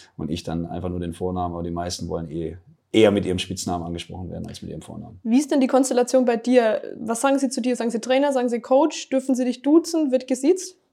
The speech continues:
Speaker 1: Ja, also sie dürfen mich duzen und sie sagen Trainer.
Speaker 2: Okay.
Speaker 1: Oder Coach, je nachdem. Der Engländer sagt mehr Coach und der,
Speaker 2: <laughs>
Speaker 1: äh, Deutsche sagt wahrscheinlich mehr Trainer.
Speaker 2: Magst du Pferde, Rüdi?
Speaker 1: Pferde?
Speaker 2: Mhm.
Speaker 1: Mm,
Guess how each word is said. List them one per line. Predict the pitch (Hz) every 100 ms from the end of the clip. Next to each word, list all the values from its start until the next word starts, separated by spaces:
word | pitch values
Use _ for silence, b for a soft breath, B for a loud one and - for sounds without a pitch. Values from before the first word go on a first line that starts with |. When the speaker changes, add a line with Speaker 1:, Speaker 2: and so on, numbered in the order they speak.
| _
Speaker 1:
Ja, | - -
also | - 87
sie | 80
dürfen | 101 104
mich | 92
duzen | 98 110 104 107 98
und | 92
sie | 92
sagen | 78 78 78
Trainer. | 71 78 - _ _ _ _
Speaker 2:
Okay. | 220 - - -
Speaker 1:
Oder | 120 127
Coach, | 117 98 92 - -
je | -
nachdem. | 107 95 101 101 98
Der | 95
Engländer | 98 113 107 98
sagt | 95
mehr | 101 98
Coach | 113 127 202
und | 113
der, | 104 95 92 95 95 -
Speaker 2:
<laughs> | - -
Speaker 1:
äh, | 98
Deutsche | 92 92 101
sagt | 95 90
wahrscheinlich | 98 95 90
mehr | 90 85
Trainer. | 95 85 - _ B B B B B B B -
Speaker 2:
Magst | 226 277 -
du |
Pferde, | 233 269 262 247
Rüdi? | 220 220 269 - _ - - -
Speaker 1:
Pferde? | 117 156 92 71
Speaker 2:
Mhm. | 202 240 - _
Speaker 1:
Mm, | 98 117 131 135 139 139 143 110